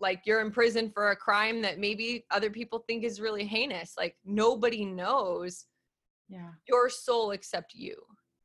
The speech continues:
Speaker 1: You know
Speaker 2: Yeah.
Speaker 1: what I mean? Um, and I feel like you have this beautiful gift of being able to sit with people in their shadow, in their darkness, and just hold the space. Like, I've seen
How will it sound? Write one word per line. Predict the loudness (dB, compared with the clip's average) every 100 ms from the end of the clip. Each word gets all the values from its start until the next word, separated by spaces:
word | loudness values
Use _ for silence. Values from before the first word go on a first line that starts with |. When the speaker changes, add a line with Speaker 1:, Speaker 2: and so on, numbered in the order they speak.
| _
Speaker 1:
You | -10 -6
know |
Speaker 2:
Yeah. | -6
Speaker 1:
what |
I | -8 -14 -18
mean? | -16 -16 _ _ _ _ _ -6
Um, | -4 -4
and | -2
I | -2
feel | 2 0
like | 0
you | -4 -4
have | -4
this | -6 -8
beautiful | -10 -6 -8
gift | -6 -4 -4 -6
of | -10
being | -8
able | -8 -8
to | -10
sit | -4 -2
with | -2 -6
people | -10 -8 -8 -6
in | -4 -2 -2 -4
their | -4
shadow, | -4 -2 -2 -2 -4 -6 -4
in | 0 0 0 -6 -4
their | -4
darkness, | -2 -4 -4 -6 -6 -10 -20 _ _ _ -2
and | 0
just | 0 -2
hold | 0 0
the | -2
space. | -8 -8 -8 -12 -12
Like, | -10 -2
I've | -2 -2
seen | -6 -2 -2